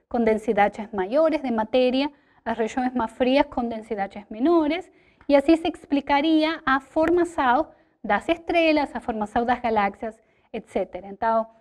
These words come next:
com este mapa que está aqui, utilizando simulações, eh, com diferentes parâmetros, se pode conhecer, eh, as diferentes etapas de evolução do universo. Quando se formaram as estrelas, quando se formaram as galáxias,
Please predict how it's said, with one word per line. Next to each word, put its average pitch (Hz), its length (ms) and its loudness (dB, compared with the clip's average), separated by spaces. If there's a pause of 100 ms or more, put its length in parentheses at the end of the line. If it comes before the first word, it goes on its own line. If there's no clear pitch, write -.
(840)
com 240 200 0
este 320 280 0
mapa 262 380 0
que 240 100 -6
está 226 180 -4
aqui, 311 260 2
utilizando 240 600 0
simulações, 269 1080 0 (400)
eh, 208 220 -6
com 202 160 -6
diferentes 220 480 -2
parâmetros, 269 600 0
se - 100 -6
pode 254 300 -6
conhecer, 233 720 -2 (360)
eh, 196 400 0 (120)
as 220 160 0
diferentes 277 580 2
etapas 233 380 -2
de 233 80 -4
evolução 202 420 -8
do 202 80 -12
universo. 196 460 -10
Quando 294 260 0
se 285 140 -8
formaram 220 520 -2
as 196 140 -12
estrelas, 196 560 -10 (460)
quando 247 280 2
se 269 120 -4
formaram 220 420 0
as 202 100 -8
galáxias, 196 680 -6